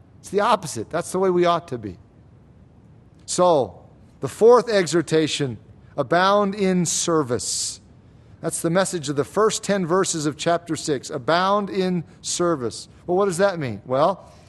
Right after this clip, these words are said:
we serve by restoring Christians who are trapped in sin. Verse one, "Brethren, if any man is overtaken in any trespass, you who are spiritual,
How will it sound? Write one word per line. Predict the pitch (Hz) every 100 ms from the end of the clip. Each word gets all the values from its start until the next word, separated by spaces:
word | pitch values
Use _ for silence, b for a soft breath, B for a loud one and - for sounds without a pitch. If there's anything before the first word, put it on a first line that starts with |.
| B
we | 151 156
serve | - - 196 208 202
by | 175
restoring | 160 - - 180 185 175
Christians | - 170 - - 156 147 - b b b -
who | 170
are | 160
trapped | - 175 175 170
in | 190
sin. | 175 - 233 151
Verse | 120 147 -
one, | 185 208 139
"Brethren, | 143 160 202
if | 151 156
any | 165
man | 165 165 170
is | 147 - B B B
overtaken | 156 151 151 185 185 170
in | 151
any | 170 175
trespass, | - 175 - - 202 208
you | 156 175 190
who | 185
are | 165
spiritual, | - - - 240 247 147 156 117